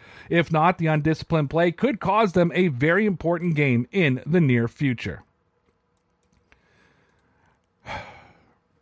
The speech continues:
The Cleveland Browns just seem to Cleveland Browns themselves all the time, don't they? Like, at what point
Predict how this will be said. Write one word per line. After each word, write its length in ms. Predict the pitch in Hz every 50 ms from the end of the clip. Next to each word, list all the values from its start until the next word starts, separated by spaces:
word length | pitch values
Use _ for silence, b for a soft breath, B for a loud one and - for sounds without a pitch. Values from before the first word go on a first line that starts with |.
| _ _ _ -
The 80 | 156 175
Cleveland 360 | - 262 302 330 339 277 175
Browns 300 | 170 170 170 156 135 131
just 120 | 131 -
seem 160 | 147 147 143 135
to 100 | 131 120
Cleveland 340 | - - 156 151 143 135 120
Browns 240 | 131 127 127 123 117
themselves 400 | 113 110 - 120 104 92 90 117
all 80 | 113
the 80 | 110 107
time, 300 | 95 120 113 101 87 85
don't 240 | 82 107 107 117 123
they? 160 | 131 139 151 - _ _ _ _ _ _ _ _ _ _ _ _ _ _ _ _ _ _ _ _ _ _ _ _ _ _ _ -
Like, 120 | 151 170
at 140 | 190 175 160
what 260 | 151 170 226 226 139
point 380 | - - 170 160 147 131 113